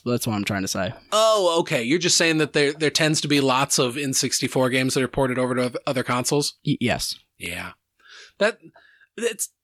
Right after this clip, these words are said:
Speaker 2: that's a wild world that we live in now. That, like, I've heard some
Speaker 1: Yeah.
Speaker 2: people talk about, like, those, like,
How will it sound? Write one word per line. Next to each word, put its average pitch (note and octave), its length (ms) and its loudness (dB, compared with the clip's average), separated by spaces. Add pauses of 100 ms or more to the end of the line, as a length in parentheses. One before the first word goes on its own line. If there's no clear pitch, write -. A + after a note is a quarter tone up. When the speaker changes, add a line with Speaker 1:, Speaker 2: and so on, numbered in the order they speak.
Speaker 2:
that's - 160 -8
a D#3+ 100 -6
wild F#3+ 400 -6
world C3+ 340 0
that A#2 100 -4
we A2 120 -6
live A#2 240 -2
in A2 160 0
now. G#2+ 320 -4 (120)
That, C3 260 0
like, D3 200 2
I've F3 120 2
heard G#3+ 160 2
some G3 140 2
Speaker 1:
Yeah. G3 40 2
Speaker 2:
people D#3 220 0
talk C#3 240 2
about, C3 200 0
like, A#2+ 160 -12
those, A2+ 280 -6
like, G#2+ 160 -10